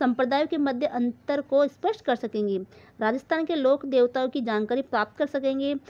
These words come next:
लोक देवियों की जानकारी ले सकेंगे और राजस्थान के प्रमुख मेलों को समझ सकेंगे। तो हम राजस्थान में लोक देवी देवताएं हैं, है ना, राजस्थान में किस तरह के प्रमुख मेले भरते हैं,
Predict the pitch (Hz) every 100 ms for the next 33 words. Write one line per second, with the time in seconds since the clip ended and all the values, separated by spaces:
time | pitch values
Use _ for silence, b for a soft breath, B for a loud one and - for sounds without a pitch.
0 | B - 247 311 285 277 277 269 262 220
1 | 214 254 269 285 277 262 254 277 269 269
2 | 262 220 - 233 233 294 277 226 269 262
3 | 214 220 214 254 262 214 208 269 480 B
4 | B _ 285 262 220 214 254 247 220 220
5 | 240 247 220 226 214 214 233 220 214 220
6 | 226 233 226 B B - 233 254 220 -
7 | 233 233 240 269 - 226 220 247 214 240
8 | 240 202 240 254 226 220 226 226 226